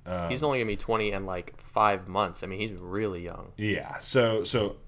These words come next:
Speaker 1: yeah, I don't, I don't know that he's gonna be there at twelve, so it probably doesn't matter. But, um, yeah, I, I, I think that for that, I mean, that is three years from, you know,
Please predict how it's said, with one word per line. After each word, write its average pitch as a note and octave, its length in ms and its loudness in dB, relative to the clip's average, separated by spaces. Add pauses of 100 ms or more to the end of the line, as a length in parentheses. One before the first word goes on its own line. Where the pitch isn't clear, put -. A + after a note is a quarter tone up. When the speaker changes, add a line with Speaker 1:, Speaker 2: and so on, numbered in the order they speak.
Speaker 1:
yeah, G2 240 -2
I A2 80 8
don't, A#2 180 10
I B2 100 12
don't A#2+ 160 10
know G#2+ 100 6
that G2 140 4
he's F2 240 -6
gonna F2 200 -4
be D#2 100 -6
there D#2 340 -2 (100)
at E2 160 -10
twelve, D#2+ 320 -6
so D#2+ 140 -8
it D2 200 -14
probably E2+ 460 0
doesn't D2 260 -10
matter. D#2+ 320 -2
But, D#2+ 280 -4 (420)
um, D2+ 640 -6 (1160)
yeah, E2+ 340 -6
I, G#2 160 2
I, G#2+ 400 0
I A2 40 4
think A2 260 2
that G2+ 220 4 (600)
for G#2 420 4
that, E2+ 440 2
I F#2 100 -2
mean, E2+ 320 -2 (320)
that F#2 260 2
is F2 500 -2 (160)
three G#2 400 -4
years F2+ 640 0
from, E2 680 -6 (1300)
you F#2 100 -2
know, D2 200 -8